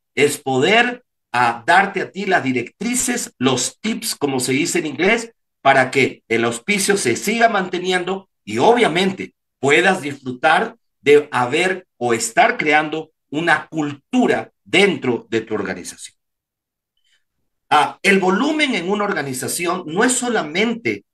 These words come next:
se crea a través de la venta o a través de las universidades de salud o de los talleres de salud. No, señor.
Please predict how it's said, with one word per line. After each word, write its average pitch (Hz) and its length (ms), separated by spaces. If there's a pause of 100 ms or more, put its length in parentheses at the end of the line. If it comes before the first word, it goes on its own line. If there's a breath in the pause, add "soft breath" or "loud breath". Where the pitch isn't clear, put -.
(120)
se - 240
crea 190 320
a - 80
través 131 340
de 143 80
la 101 160
venta 139 640 (220)
o 143 100
a 139 60
través 147 400
de 151 80
las 127 200
universidades 117 800
de 113 80
salud 180 600 (220)
o 135 180
de 127 100
los 120 180
talleres 123 400
de 127 80
salud. 151 480
No, 113 240
señor. 190 600